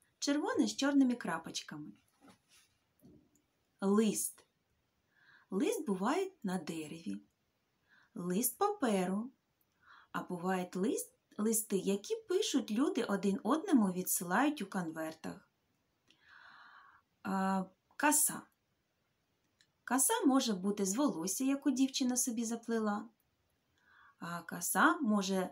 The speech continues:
бути знаряддям для того, щоб косити травичку. А є ще берегова коса,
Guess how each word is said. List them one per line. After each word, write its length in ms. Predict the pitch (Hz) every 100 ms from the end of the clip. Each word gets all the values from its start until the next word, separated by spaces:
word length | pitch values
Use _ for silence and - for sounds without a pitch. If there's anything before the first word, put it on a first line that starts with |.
| -
бути 560 | 190 196 196 190 180 - -
знаряддям 680 | 170 180 180 180 180 185 180
для 160 | 180
того, 380 | 180 214 311 247
щоб 320 | - 196 190
косити 500 | 180 - - 214 269
травичку. 920 | 269 320 311 196 180 - - 208 214 - _ _ _ - - - - -
А 140 | 165
є 380 | 170 180 294 392
ще 240 | - 190
берегова 640 | 160 214 311 415 381 240 220
коса, 560 | 226 226 - 214 220